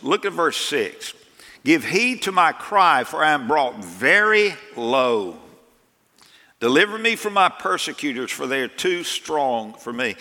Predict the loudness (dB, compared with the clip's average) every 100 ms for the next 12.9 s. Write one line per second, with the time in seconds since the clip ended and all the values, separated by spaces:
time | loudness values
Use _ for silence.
0 | -12 -6 -2 -2 -2 -2 -2 0 2 2
1 | 0 -4 -2 -2 -2 -12 -8 0 2 2
2 | 0 0 0 -2 -14 -10 0 4 4 2
3 | 0 -4 -14 -20 _ -4 -2 -2 -4 -8
4 | -18 _ _ _ _ _ _ _ -20 -20
5 | -20 0 2 4 4 0 -6 -20 -20 -20
6 | _ _ _ _ _ -6 -4 0 2 2
7 | 0 -4 -2 -2 0 -2 -6 -4 0 2
8 | 0 -2 -6 -4 -4 -6 -8 -2 2 2
9 | -2 -10 -8 -6 -6 -10 -16 _ _ _
10 | _ _ _ _ _ _ 0 2 2 2
11 | -6 -10 0 0 0 -4 0 2 2 -2
12 | -8 -14 -8 -2 0 0 -4 -6 -6